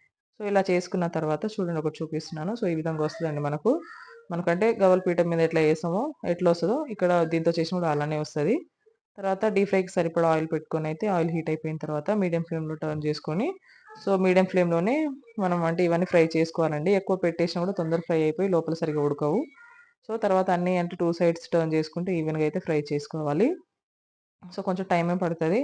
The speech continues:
So, కొంచెం ఓపిక అయితే ఈ విధంగా ఫ్రై చేసుకోవాలండి. ఇలా ఫ్రై అయిపోయిన తర్వాత ఇలా గోల్డెన్ బ్రౌన్ కలర్స్ వచ్చిన తర్వాత మాత్రం తీసేయాలండి. So, ఈ విధంగా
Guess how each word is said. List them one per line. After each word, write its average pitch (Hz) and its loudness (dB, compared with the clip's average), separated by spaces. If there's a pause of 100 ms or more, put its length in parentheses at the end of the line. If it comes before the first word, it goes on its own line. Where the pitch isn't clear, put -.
(120)
So, 226 -4 (240)
కొంచెం 185 0
ఓపిక 170 -2
అయితే 165 2
ఈ 180 2
విధంగా 165 0
ఫ్రై 170 6 (100)
చేసుకోవాలండి. 156 0 (1000)
ఇలా 190 4
ఫ్రై 175 8
అయిపోయిన 165 4
తర్వాత 156 6
ఇలా 180 6
గోల్డెన్ 165 10
బ్రౌన్ 160 8
కలర్స్ 151 2
వచ్చిన 147 -2
తర్వాత 147 2
మాత్రం 185 2
తీసేయాలండి. 156 4 (640)
So, 220 0 (140)
ఈ - 6
విధంగా 185 8